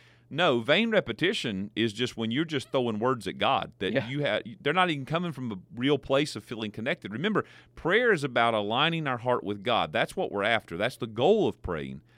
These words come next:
Speaker 1: And if I walk out of my prayer place five minutes, ten minutes, twenty minutes, or an hour after I got there and I haven't aligned my heart with God, I've, I've wasted time.
Speaker 2: Mm-hmm.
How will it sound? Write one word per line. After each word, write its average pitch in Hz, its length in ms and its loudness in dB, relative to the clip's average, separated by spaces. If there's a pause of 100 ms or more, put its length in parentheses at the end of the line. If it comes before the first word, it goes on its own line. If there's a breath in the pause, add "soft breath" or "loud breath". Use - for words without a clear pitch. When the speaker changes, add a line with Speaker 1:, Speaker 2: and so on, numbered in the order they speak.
(300 soft breath)
Speaker 1:
And 110 120 -2
if 110 100 -2
I 165 140 6
walk 185 280 4
out 160 160 4
of 135 100 2
my 120 160 0
prayer 170 340 0
place 104 520 -2 (400 soft breath)
five 139 440 2
minutes, 139 280 -2
ten 139 300 -4
minutes, 139 400 -8 (160)
twenty 156 320 -4
minutes, 147 300 -4
or 151 220 0
an 165 100 -4
hour 190 440 2
after 147 340 2
I 139 100 0
got 185 300 -4
there 131 180 2
and 131 120 -2
I 147 140 -2
haven't 196 260 -2
aligned 143 340 -2
my 131 120 0
heart 131 180 0
with 107 140 -4
God, 170 280 -2
I've, 185 180 -2 (200)
I've 202 160 -4
wasted 185 440 -6
time. 156 380 -8 (140)
Speaker 2:
Mm-hmm. 107 300 -6